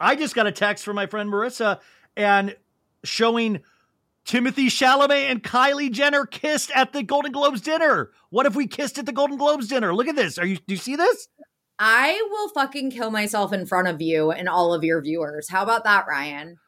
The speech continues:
Speaker 1: Well,
Speaker 2: I
Speaker 1: can you make
Speaker 2: will
Speaker 1: it, can you
Speaker 2: kill
Speaker 1: make it, like,
Speaker 2: myself.
Speaker 1: audio friendly so we can, like, play on the audio as well? Oh my God, they're kissing at the Golden Globes table.
Speaker 2: Oh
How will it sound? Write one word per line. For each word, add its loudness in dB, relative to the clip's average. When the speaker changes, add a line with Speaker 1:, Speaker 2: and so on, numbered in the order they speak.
Speaker 1:
Well, 4
Speaker 2:
I 0
Speaker 1:
can 2
you -2
make 0
Speaker 2:
will -2
Speaker 1:
it, -20
can -2
you 0
Speaker 2:
kill 4
Speaker 1:
make 2
it, 2
like, 4
Speaker 2:
myself. 4
Speaker 1:
audio 4
friendly -2
so -2
we 0
can, -4
like, 0
play 0
on -2
the -2
audio 2
as -4
well? 2
Oh -2
my -2
God, 4
they're 0
kissing -6
at 0
the -4
Golden 0
Globes 0
table. -2
Speaker 2:
Oh 0